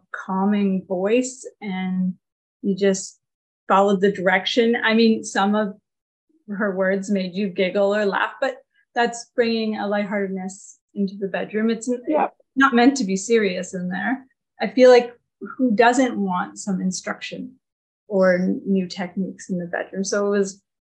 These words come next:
Speaker 1: really good. We had done, uh, the For Him before we had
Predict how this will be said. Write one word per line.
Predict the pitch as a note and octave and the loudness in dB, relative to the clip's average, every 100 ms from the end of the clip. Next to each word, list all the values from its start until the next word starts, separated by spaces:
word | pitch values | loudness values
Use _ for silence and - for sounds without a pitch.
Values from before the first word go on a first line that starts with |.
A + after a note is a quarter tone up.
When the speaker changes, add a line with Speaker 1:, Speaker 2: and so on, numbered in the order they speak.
| _ - | _ -4
Speaker 1:
really | G3+ G3+ | 0 0
good. | F3+ G3 F3+ G#3 | 2 2 2 0
We | A3+ | 0
had | A#3+ F#3+ | 0 0
done, | A3 G#3+ G#3+ G3+ _ _ _ G3 | 0 0 -2 -4 _ _ _ -10
uh, | F#3 G3 | -8 -8
the | G3 | -8
For | F#3+ A3 G#3+ | -4 0 0
Him | A#3 G#3 G3+ | 0 0 0
before | G3+ - G3 F#3+ | -4 -4 -2 0
we | F#3+ F#3+ - _ _ | -2 -6 -10 _ _
had | - F#3 | -10 -10